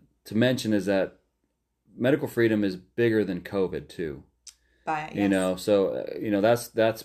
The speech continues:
Speaker 1: it's become a lot of a bigger topic because of covid, but it's a lot, it's a lot bigger than just, just
Speaker 2: Mm-hmm.
Speaker 1: the pandemic.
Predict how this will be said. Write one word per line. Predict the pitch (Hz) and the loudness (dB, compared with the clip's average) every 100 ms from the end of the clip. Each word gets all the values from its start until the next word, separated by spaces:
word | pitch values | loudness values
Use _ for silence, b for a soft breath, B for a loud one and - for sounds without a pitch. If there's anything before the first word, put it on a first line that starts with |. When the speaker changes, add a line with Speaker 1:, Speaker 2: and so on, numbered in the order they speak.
| - | -6
Speaker 1:
it's | 104 - | -4 -2
become | 110 110 113 104 | -4 -2 0 0
a | 101 | 2
lot | 104 104 - - | 2 0 -4 -6
of | 98 | -2
a | 98 | -2
bigger | 87 90 95 92 | -2 -2 -2 -4
topic | - 139 147 101 - | -4 -4 -2 -2 -4
because | 92 - 90 | -10 -8 -6
of | 85 | -6
covid, | - 85 82 80 80 - | -6 -6 -6 -8 -12 -4
but | 90 | -2
it's | 76 85 | -2 -4
a | 92 | -2
lot, | 101 95 - | 0 -2 -6
it's | 80 | -8
a | 98 | -2
lot | 98 76 82 | -2 -2 0
bigger | 104 101 90 82 - | 2 2 0 -4 -6
than | 92 87 80 76 | -6 -4 -6 -10
just, | - 98 90 - - 85 | -6 -6 -6 -16 -20 -6
just | 104 87 | -4 -4
Speaker 2:
Mm-hmm. | 90 | -6
Speaker 1:
the | |
pandemic. | 92 87 80 92 90 76 | -4 -4 -2 -2 -2 -8